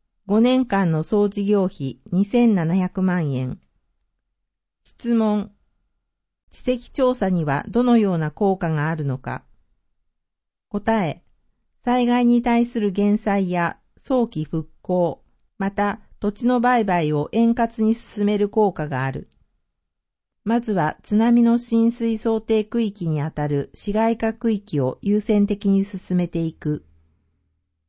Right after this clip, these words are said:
意見。津波想定区域など早期の調査を願う。二、新導入の空き家の管理不全空き家の指定。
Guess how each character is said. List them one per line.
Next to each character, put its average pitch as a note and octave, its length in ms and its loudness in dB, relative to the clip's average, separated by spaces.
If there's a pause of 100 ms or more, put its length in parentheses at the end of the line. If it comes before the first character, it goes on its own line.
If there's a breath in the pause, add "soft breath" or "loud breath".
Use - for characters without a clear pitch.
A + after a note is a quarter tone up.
(720)
意 A3+ 120 -4
見。 D#3 340 -4 (680)
津 - 120 -4
波 B3 260 2
想 A#3+ 260 -2
定 A#3+ 220 0
区 - 180 -2
域 G#3+ 220 -4
な D#3 140 0
ど C#3+ 240 -4 (300)
早 B3 260 0
期 G3 140 -6
の D#3 160 -4
調 F#3+ 240 -2
査 D3+ 180 -4
を C#3 100 -4
願 C#3 360 -4
う。 - 120 -14 (2000)
二、 A3 320 0 (520)
新 C4 300 -4
導 B3+ 300 2
入 F3 200 2
の D3+ 340 -4
空 E3+ 120 -6
き A3+ 180 -4
家 A3 160 2
の G3+ 260 0 (240 soft breath)
管 B3+ 300 -2
理 B3+ 100 -2
不 B3 120 -4
全 A#3+ 280 0
空 - 160 -4
き G3+ 140 -10
家 E3+ 120 -2
の C#3+ 120 -2
指 - 240 -10
定。 D3+ 360 -4